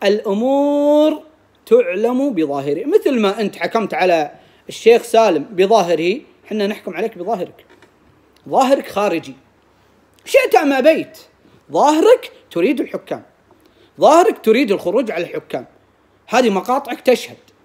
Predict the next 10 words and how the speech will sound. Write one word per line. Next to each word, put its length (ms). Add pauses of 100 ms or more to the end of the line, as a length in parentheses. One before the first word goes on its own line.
(460)
أي 100
واحد 300
يبي 180
حاكمنا 600 (180)
ترى 160
مقاطعة 440
تشهد. 340 (1000)
الرجل 480
يريد 340
الحكام 520